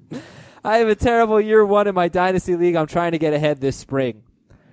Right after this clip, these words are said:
Both James Washington and Eli Rogers are free agents in my league, so I swooped them both up. I'm hoping one will become the next breakout Pittsburgh wide receiver. Who do you think it will be, Washington or Rodgers?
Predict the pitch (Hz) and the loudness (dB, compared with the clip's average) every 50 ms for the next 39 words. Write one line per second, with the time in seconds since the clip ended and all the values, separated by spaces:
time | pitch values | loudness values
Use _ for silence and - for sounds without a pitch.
0 | _ - - - - - - 180 202 190 180 - - 190 202 226 220 170 156 143 | _ -20 -20 -20 -12 0 2 4 4 4 0 -2 -2 -2 -2 -2 -4 -4 -2 -2
1 | 151 160 175 175 - 220 202 - - 214 196 170 156 170 165 175 180 165 160 151 | 0 0 0 -2 -4 -6 -8 -4 -4 -4 -2 -4 -4 -4 -2 -2 0 0 2 2
2 | 147 147 151 151 139 147 139 123 131 120 - - 156 147 147 143 143 123 127 120 | 2 0 0 -2 -2 -4 -6 -4 -6 -8 -6 -6 -4 -2 -2 -2 -2 -4 -6 -10
3 | - 135 120 123 117 117 117 120 123 123 - - 123 117 117 113 - - - 170 | -10 -10 -6 -6 -6 -4 -2 -4 -4 -4 -6 -6 -6 -6 -6 -8 -10 -8 -8 -8
4 | 202 - _ 139 117 113 - 131 131 147 - - - 143 131 120 - _ _ _ | -8 -6 _ -8 -8 -6 -4 -4 -4 -4 -6 -8 -6 -6 -6 -6 -8 _ _ _
5 | - - - _ _ _ - 139 147 151 175 180 175 175 156 156 160 170 175 170 | -20 -20 -20 _ _ _ -8 -4 0 0 0 0 0 -4 -2 -2 -2 -2 0 -2
6 | 160 143 151 - 160 156 147 139 147 151 - - - - 147 147 147 - 156 151 | -4 -4 -4 -6 -6 -6 -4 -4 -4 -6 -6 -8 -8 -4 -4 -4 -2 -2 -4 -4
7 | 151 - 156 156 - - - 147 143 127 139 139 139 127 131 120 - 147 143 135 | -4 -4 -6 -8 -6 -6 -6 -6 -6 -4 -4 -4 -4 -6 -8 -8 -6 -6 -6 -4
8 | 135 123 - _ _ - - 220 185 165 170 165 - 170 156 147 156 156 147 135 | -6 -8 -8 _ _ -8 -8 -8 -6 -6 -8 -6 -6 -8 -6 -6 -6 -4 -4 -6
9 | 131 131 135 123 110 107 117 123 135 131 - 143 - 151 135 127 117 107 98 95 | -4 -4 -6 -6 -4 -4 -4 -6 -6 -6 -10 -12 -10 -10 -8 -6 -6 -8 -8 -10
10 | 95 - - - - - - | -12 -14 -18 -20 -20 -20 -20